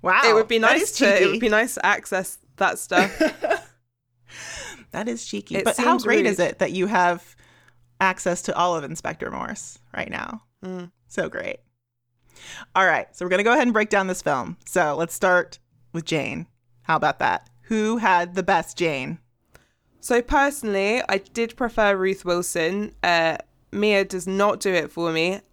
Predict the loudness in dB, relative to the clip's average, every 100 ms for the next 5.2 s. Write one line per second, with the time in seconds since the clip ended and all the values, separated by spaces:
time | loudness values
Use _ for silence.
0 | -2 -2 -2 -2 0 0 -2 -4 -2 -2
1 | 0 -2 -2 -10 -12 -2 0 2 2 2
2 | -2 0 0 0 -2 -4 -8 -4 -2 -2
3 | -4 -12 _ -20 _ -4 2 4 4 4
4 | 2 0 0 -2 -2 -10 -20 -4 2 2
5 | 0